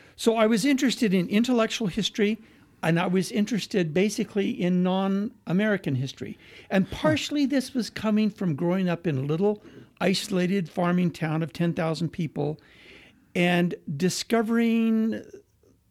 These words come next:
Speaker 1: the scale of the world.
Speaker 2: Okay,
Speaker 1: And I
Speaker 2: so
Speaker 1: wanted to find out about that place out there.
Speaker 2: So this, this begs a question then, because I can almost hear, um,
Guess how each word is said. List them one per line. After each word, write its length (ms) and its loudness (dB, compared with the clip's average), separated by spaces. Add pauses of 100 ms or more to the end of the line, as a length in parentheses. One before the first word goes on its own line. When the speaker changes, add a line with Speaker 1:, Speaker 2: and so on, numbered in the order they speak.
(220)
Speaker 1:
the 100 0
scale 480 0
of 120 -4
the 80 0
world. 400 -2 (380)
Speaker 2:
Okay, 280 2
Speaker 1:
And 120 4
I 40 6
Speaker 2:
so 60 6
Speaker 1:
wanted 460 2
to 60 0
find 420 0 (100)
out 200 2
about 340 0
that 200 -8
place 300 -8
out 180 -10
there. 140 -12
Speaker 2:
So 240 0
this, 280 2
this 220 2
begs 320 2
a 60 4
question 480 0
then, 140 -2
because 260 -4
I 40 2
can 180 0
almost 460 2
hear, 760 2
um, 480 0